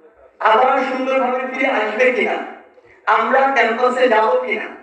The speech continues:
আমরা কবে আমাদের আন্দোলনের শেষ ঘোষণা করব, এটি পুরোপুরি নির্ভর করছে সরকার এই দাবিগুলো জরুরি ভিত্তিতে মেনে নিয়ে আমাদের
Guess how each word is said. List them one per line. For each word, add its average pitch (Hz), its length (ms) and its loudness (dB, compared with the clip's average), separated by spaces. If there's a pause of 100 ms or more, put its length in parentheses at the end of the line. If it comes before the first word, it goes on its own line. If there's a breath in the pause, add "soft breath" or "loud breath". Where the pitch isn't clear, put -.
(380)
আমরা 226 200 2 (120)
কবে 247 220 4 (100)
আমাদের 254 320 0 (180)
আন্দোলনের 254 560 -2
শেষ 269 160 0 (160)
ঘোষণা 247 320 0 (120)
করব, 220 180 2 (640 loud breath)
এটি 254 240 0 (180)
পুরোপুরি 330 500 0 (100)
নির্ভর 254 320 -2 (100)
করছে 214 320 0 (520)
সরকার 247 460 2 (600 loud breath)
এই 285 100 4 (200)
দাবিগুলো 262 540 2 (140)
জরুরি 240 380 0
ভিত্তিতে 269 380 -4 (100)
মেনে 262 280 2
নিয়ে - 180 -6 (480 loud breath)
আমাদের 277 340 2